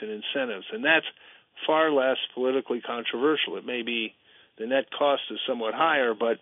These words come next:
it got done. And it's a huge achievement, a, an act of imagination, really, that, that they could come up with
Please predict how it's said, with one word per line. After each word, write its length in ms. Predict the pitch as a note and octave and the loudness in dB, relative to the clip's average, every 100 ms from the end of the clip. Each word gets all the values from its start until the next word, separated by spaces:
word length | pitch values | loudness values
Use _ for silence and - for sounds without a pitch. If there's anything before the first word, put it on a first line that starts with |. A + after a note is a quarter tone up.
| _ _ _ _ _ _ - | _ _ _ _ _ _ -4
it 140 | - | 0
got 220 | D3+ C3+ | 2 2
done. 320 | D#3+ D3+ G#2 F2+ - | 2 2 0 -6 -10
And 120 | B2 | -6
it's 140 | A2+ - | -2 0
a 60 | |
huge 320 | B2+ D#3+ D#3 C3+ | 2 4 4 2
achievement, 580 | A#2 C3 B2 B2+ B2+ C3 | 2 2 0 -4 -6 -4
a, 440 | A#2+ G#2 A2+ A#2+ | -6 -6 -12 -6
an 80 | A#2+ | 2
act 280 | C3 C3+ A#2 | 2 2 0
of 100 | A2+ | -2
imagination, 920 | A2+ B2+ B2 A#2+ B2 C#3 - - G#2+ | -2 0 0 0 0 0 0 -2 -4
really, 280 | A#2+ G#2+ G2 | -2 -2 0
that, 200 | G2+ G2 _ _ - - - - | -2 -4 _ _ -20 -20 -20 -2
that 120 | A2 G#2+ | 0 2
they 120 | A2+ | 2
could 200 | - A2 | 0 -2
come 140 | - C#3 | 0 2
up 160 | C#3 | 2
with 100 | A#2 | 2